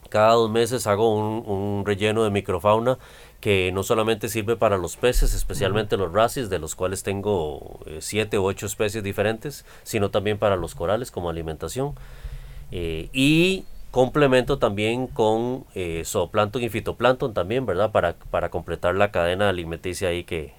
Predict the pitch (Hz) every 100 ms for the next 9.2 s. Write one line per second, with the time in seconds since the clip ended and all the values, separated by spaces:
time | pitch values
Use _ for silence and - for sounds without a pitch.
0 | - - 82 - 85 92 85 80 80 76
1 | 90 87 90 98 104 123 131 127 - 113
2 | 120 117 107 98 92 101 107 104 120 -
3 | - - - - - 82 73 - 101 98
4 | 101 101 123 104 101 107 76 - - -
5 | - 98 - 98 87 82 95 98 90 90
6 | 90 78 - 101 - 87 80 90 87 82
7 | 76 - 87 78 76 - - 87 87 87
8 | 92 101 107 104 117 92 85 110 104 110
9 | 107 80